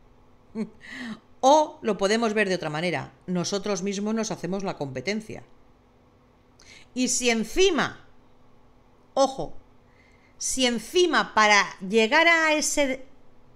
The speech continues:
a esa conclusión hemos de eliminar de la ecuación el debate de las tentaciones que intenta remontar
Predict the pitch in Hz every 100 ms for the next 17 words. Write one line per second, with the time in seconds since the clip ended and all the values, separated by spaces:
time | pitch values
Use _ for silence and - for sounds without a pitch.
0 | - - 233 247 254 254 277 247 247 -
1 | - - 247 233 240 220 - 156 131 120
2 | 127 - _ _ _ - - - - -
3 | - 294 311 208 135 - - - - -
4 | - - - _ _ _ _ _ _ _
5 | _ _ _ _ _ - 214 247 240 233
6 | 233 226 254 311 302 269 254 240 240 226
7 | 180 151 135 131 - - _ _ - 214
8 | 208 214 277 294 262 233 - 214 190 180
9 | 226 233 170 131 - - - - _ _
10 | - _ _ - 214 196 - - 208 190
11 | 190 247 254 202 143 131 - - - _
12 | - - - - - 190 202 196 175 226
13 | 233 139